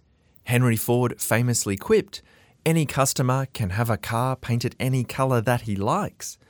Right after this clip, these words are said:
so long as it is black." By reducing the features and choices on the cars he produced,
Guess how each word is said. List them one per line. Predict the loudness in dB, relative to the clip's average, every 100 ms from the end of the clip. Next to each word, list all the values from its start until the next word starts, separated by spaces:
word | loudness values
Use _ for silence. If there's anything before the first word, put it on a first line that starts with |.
| _ _
so | 0 2
long | 2 0 -4 -8
as | -8 -6
it | -6 -8 _
is | -8 -4
black." | -2 -2 -4 -18 -20 _ _ _ _ _ _ _ _ _ _ 0
By | 4
reducing | 6 6 2 -2 -4
the | -8
features | -4 -4 -2 -2 -2 -2
and | -4 -4
choices | -6 -4 -2 -2 -4 -6
on | -6
the | -6
cars | -6 -6 -6 -6
he | -8
produced, | -4 -2 2 2 0 -6